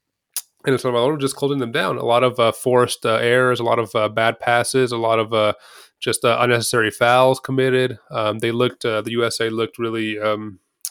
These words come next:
pressed and really, uh, like, anxious and unable to kinda get going. So, um, you know, I, I'd, I'd say that was a, a bad item, how they started that. Um, they obviously ended up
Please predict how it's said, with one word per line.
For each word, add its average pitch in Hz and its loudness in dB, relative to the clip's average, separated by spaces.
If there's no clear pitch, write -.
pressed 143 -2
and 113 -6
really, 117 -2
uh, 104 -4
like, 104 -12
anxious 123 -4
and 107 -8
unable 113 -6
to 107 -6
kinda 110 -4
get 107 -4
going. 110 2
So, 107 4
um, 107 2
you 160 4
know, 165 8
I, 156 6
I'd, 147 4
I'd 143 2
say 156 4
that 131 4
was 131 2
a, 113 4
a 110 2
bad 110 4
item, 120 0
how 113 2
they 107 2
started 113 0
that. 113 0
Um, 104 -2
they 113 0
obviously 107 -2
ended 107 -4
up 107 0